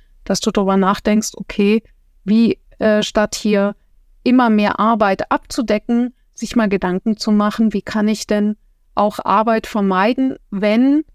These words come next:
Finanzen aktuell zum Beispiel nicht mein Thema sind und wenn Finanzen dein Thema sind,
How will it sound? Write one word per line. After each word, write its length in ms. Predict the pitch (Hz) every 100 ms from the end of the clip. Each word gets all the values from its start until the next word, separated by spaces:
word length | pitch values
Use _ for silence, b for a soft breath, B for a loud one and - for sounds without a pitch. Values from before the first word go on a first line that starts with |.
| _ _ _ _
Finanzen 760 | - - 202 185 214 302 - 285
aktuell 560 | - 220 - - 220
zum 160 | 214 214
Beispiel 280 | 196 - 202
nicht 200 | 226 -
mein 160 | 285
Thema 340 | 285 277 262 262
sind 320 | 254 254 254
und 360 | - 226 226 -
wenn 220 | 202 202
Finanzen 600 | - 208 208 208 - 202
dein 220 | 190 202
Thema 360 | - 208 190 185
sind, 440 | 190 254 392 -